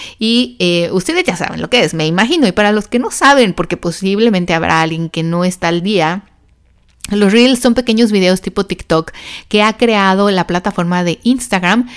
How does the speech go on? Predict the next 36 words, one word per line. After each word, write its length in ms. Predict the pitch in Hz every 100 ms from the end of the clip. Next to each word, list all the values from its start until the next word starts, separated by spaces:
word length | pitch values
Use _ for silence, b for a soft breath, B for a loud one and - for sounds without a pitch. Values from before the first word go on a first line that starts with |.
| B B -
para 260 | 202 214
obviamente 460 | 220 202 208 190 196
empezar 320 | 190 175 185
a 80 | 190
compartir 560 | 190 160 170 - 185 180
contenido 640 | 214 208 180 170 170 175
visual 500 | 202 - 165 156 160 B B B
mucho 640 | 185 185 214 233 226 220 -
más 340 | 170 165 - -
rápido, 540 | - 151 147 - - - B B
de 220 | 233 190 190
quince 480 | 233 277 269 359 -
a 180 | - 185
treinta 440 | 180 170 165 180 175
segundos. 680 | 180 175 165 156 151 - B B B
Y 260 | 226 247 -
son, 400 | 240 240 240 -
eh, 340 | 208 190 180
en 140 | 196 180
videos, 460 | 170 160 180 - -
en 80 | 180
forma 240 | 170 175
de 100 | 170
videos. 460 | 156 156 165 190 -
Actualmente 840 | 185 180 220 226 220 208 196 220 185
la 220 | 175 -
plataforma 580 | 240 247 208 190 196 190
no 160 | 190
te 220 | 190 185
deja 340 | 170 170 - 180
hacer 540 | - 151 - 170 170
como 260 | - 170 165
slideshows 840 | - 165 165 180 196 - 180 180 175
o 80 |
compartir 500 | - 156 151 - 170
imágenes, 640 | 180 180 - - 185 339